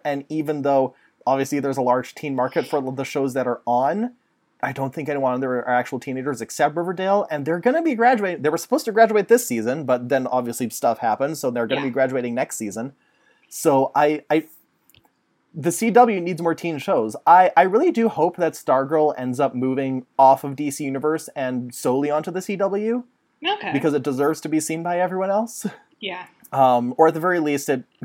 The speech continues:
Speaker 1: keeps on airing on C W, like, with the day after it airs on D C Universe.
Speaker 2: Yeah.
Speaker 1: Um, but, like, even Roswell, 'cause Roswell, uh,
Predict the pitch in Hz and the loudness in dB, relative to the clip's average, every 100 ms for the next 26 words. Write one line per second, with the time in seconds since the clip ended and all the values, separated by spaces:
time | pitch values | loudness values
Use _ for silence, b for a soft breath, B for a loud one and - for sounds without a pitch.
0 | - - 175 - 151 139 147 147 143 135 | -12 -4 -2 2 2 2 0 2 2 0
1 | 131 131 127 120 117 113 104 - _ _ | -2 -2 0 0 0 -2 -4 -6 _ _
2 | 147 131 127 131 117 123 127 120 113 - | -12 -4 0 0 -2 -2 0 2 2 0
3 | 117 117 113 110 110 110 107 104 98 95 | -2 -2 -2 -4 -6 -6 -8 -6 -6 -6
4 | 101 - _ - 196 147 143 _ _ _ | -10 -16 _ -4 -2 -2 -8 _ _ _
5 | - 160 156 156 165 170 156 - 202 208 | -2 4 4 4 4 4 2 0 -2 0
6 | 202 185 175 156 - 143 156 175 175 143 | 0 -2 -6 -8 -10 0 4 4 4 0
7 | 117 101 98 - - 165 139 131 160 196 | 2 2 0 -4 -2 0 0 2 6 6
8 | 196 196 196 185 175 - 165 | 6 4 6 6 2 -4 -4